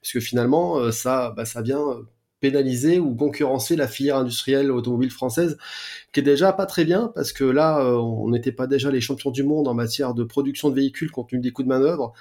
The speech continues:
mais là, avec l'explosion du prix des énergies, euh, ça, ça risque de s'empirer. Et, euh,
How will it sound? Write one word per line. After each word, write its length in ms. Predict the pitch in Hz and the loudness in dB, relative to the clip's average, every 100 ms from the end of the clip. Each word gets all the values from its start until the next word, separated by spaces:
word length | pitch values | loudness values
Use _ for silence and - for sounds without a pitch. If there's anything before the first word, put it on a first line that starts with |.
| - - | -12 -2
mais 80 | 120 | 0
là, 80 | |
avec 240 | 143 131 - | 2 0 -4
l'explosion 380 | 117 - 139 139 | -8 -4 -2 -2
du 100 | 123 | -4
prix 160 | 131 | -8
des 120 | 123 | -4
énergies, 460 | 127 131 123 135 147 147 - | -2 -2 -2 0 -2 -4 -6
euh, 260 | 107 107 | -4 -4
ça, 460 | 104 - 110 107 104 | -6 -8 -6 -6 -6
ça 180 | - - | -8 -2
risque 240 | 131 143 135 | -2 -2 -4
de 80 | |
s'empirer. 540 | 127 127 - 135 170 - _ - - - _ - | -4 -6 -6 -4 -4 -6 _ -20 -20 -20 _ 2
Et, 160 | 135 | 4
euh, 180 | 123 120 | 4 0